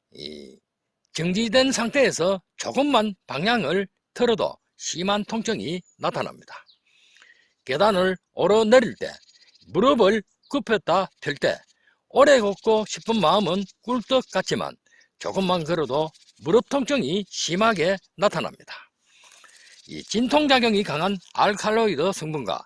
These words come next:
무릎 연골 세포의 마모를 최대한 줄여주는 사포닌 성분이 함유되어 노인들의 이 무릎 통증에 큰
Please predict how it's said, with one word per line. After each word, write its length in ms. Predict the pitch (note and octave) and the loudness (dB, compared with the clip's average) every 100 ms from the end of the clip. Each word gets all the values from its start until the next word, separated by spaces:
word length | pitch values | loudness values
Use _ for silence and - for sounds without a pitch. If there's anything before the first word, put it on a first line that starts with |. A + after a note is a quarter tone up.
| _ _ _ _ | _ _ _ _
무릎 340 | - D3 G#3+ - | -4 2 2 4
연골 360 | A#3+ C#4+ B3 G#3+ | 0 2 2 2
세포의 540 | G#3 - G3 B2+ F#3 - - | -2 0 0 2 -2 -4 -2
마모를 600 | F#3 C4+ C4+ D3 F3+ G#3 - | 2 4 4 2 0 -2 -4
최대한 640 | A#3+ B3 C4 G#3+ A3 G3+ _ _ | -2 2 2 2 0 -2 _ _
줄여주는 600 | - C#4 E3+ F#2 D#3 F#3 - - - - | -4 -2 -2 -4 -6 -6 -10 -20 -20 -18
사포닌 640 | - - - G#3 B3+ B3 G3+ | -12 -12 -6 -2 -2 -2 -4
성분이 600 | - G#3 G3 A#2 C#3 F#3 _ | -6 -4 -2 -4 -4 -8 _
함유되어 600 | - F3 G3 D#3 G2+ D#2 _ _ - - - | -6 -4 -2 -2 -4 -6 _ _ -20 -20 -14
노인들의 600 | F2+ B2+ D#3 C#3 G#2+ D3 D#3+ _ _ _ | -8 -6 -4 -4 -4 -6 -8 _ _ _
이 180 | - D2+ | -18 -16
무릎 380 | D#2+ C3 F#3+ G#3+ _ | -8 -2 0 0 _
통증에 580 | - A3+ - F3 G#2+ F3 - _ - | -8 -6 -4 -4 -4 -6 -10 _ -10
큰 300 | A3 A#3 | -6 -4